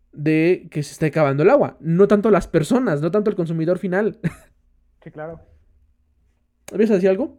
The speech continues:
Speaker 2: No, nada más, eh, o el típico ejemplo de que en tu casa se ahorra agua y al vecino o a dos casas se está regando porque no, se les olvidó cerrar la llave.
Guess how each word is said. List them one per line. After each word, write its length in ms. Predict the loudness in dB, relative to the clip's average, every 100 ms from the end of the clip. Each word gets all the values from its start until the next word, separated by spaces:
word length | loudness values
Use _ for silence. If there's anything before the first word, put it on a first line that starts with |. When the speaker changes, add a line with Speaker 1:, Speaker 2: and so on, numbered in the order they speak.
| _ _ _ _ _
Speaker 2:
No, 180 | -12 -10
nada 160 | -8
más, 240 | -8 -10 -12
eh, 260 | -14 -12
o 120 | -8 -8
el 100 | -10
típico 340 | -16 -16 -14
ejemplo 300 | -12 -10 -10
de 140 | -10
que 80 | -12
en 80 | -14
tu 100 | -12
casa 240 | -14 -14
se 100 | -10
ahorra 380 | -6 -6 -6 -6
agua 240 | -4 -6 -6
y 160 | -10
al 280 | -14 -14 -12
vecino 500 | -12 -10 -12 -10 -10
o 140 | -10 -10
a 20 |
dos 240 | -10 -14 -12
casas 340 | -10 -8 -12 -14 _ _
se 80 | -14
está 160 | -10 -6
regando 560 | -6 -6 -6 -6 -8
porque 240 | -10 -16 -14
no, 180 | -14 -12
se 100 | -12
les 120 | -10
olvidó 260 | -10 -10 -10
cerrar 260 | -10 -12 -12
la 120 | -8
llave. 280 | -6 -8